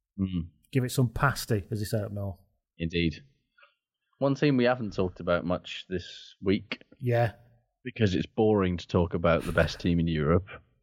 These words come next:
Speaker 1: But, um, Scott Fardy was excellent.
Speaker 2: Ugh, yes.
Speaker 1: For Leinster. Um,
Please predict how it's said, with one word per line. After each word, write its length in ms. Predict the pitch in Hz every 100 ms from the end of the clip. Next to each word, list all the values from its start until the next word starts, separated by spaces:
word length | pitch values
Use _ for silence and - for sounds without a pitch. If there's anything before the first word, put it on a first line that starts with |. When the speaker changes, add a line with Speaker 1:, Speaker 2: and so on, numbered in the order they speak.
| _ -
Speaker 1:
But, 180 | 90
um, 380 | 82 87 87 82 - -
Scott 340 | - - 127
Fardy 360 | - 117 110 92
was 120 | 90
excellent. 760 | 98 - - - 87 80 - - _ _ 117
Speaker 2:
Ugh, 220 | 117 107 - _ _ _
yes. 420 | 107 104 104 - - _
Speaker 1:
For 60 | -
Leinster. 640 | 95 95 85 - 92 85 - _ 98
Um, 360 | 98 95 95